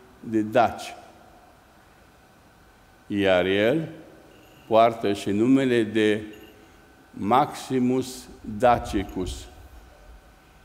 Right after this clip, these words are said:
adică cel care a recucerit Dacia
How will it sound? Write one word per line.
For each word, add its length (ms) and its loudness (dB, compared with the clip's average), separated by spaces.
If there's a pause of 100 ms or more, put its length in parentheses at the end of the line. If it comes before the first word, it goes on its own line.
(240)
adică 520 -2
cel 360 2
care 420 4
a 120 6
recucerit 880 0
Dacia 680 0